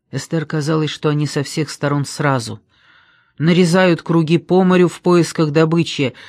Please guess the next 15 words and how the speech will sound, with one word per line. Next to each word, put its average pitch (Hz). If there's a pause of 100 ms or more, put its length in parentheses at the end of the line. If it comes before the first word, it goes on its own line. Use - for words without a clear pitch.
(260)
которую 151
чуют 143
во 139
тьме. 135 (1600)
Корабль 170
долго 143
стоял 123
на 120
месте, 156 (320)
кружа 151
вокруг 147
своей 143
оси 139
от 123
ветра 156